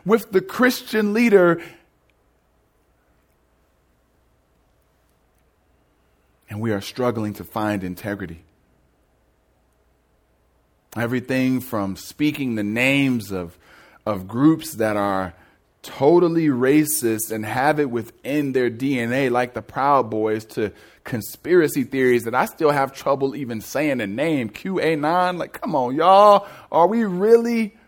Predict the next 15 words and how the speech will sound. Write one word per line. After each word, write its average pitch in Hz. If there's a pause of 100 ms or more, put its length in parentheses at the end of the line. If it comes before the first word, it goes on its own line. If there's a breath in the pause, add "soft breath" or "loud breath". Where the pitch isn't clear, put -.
(440 soft breath)
seeing 226
these 233
things 226 (1300 soft breath)
in 214
the 185
group 170
that's 165
supposed 214
to 180
represent 170 (960)
Jesus 156
most 123
in 294
the 349
world? -